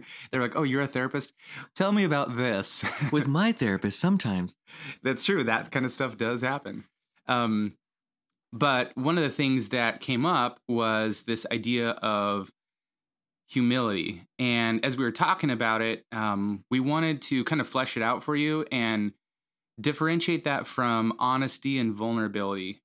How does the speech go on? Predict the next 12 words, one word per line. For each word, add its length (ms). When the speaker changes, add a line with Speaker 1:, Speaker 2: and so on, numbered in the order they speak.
Speaker 1:
because 500
in 100
the 120
end, 420
humility 480
is 140
a 80
really 340
key 420
component 720
to 300
making 500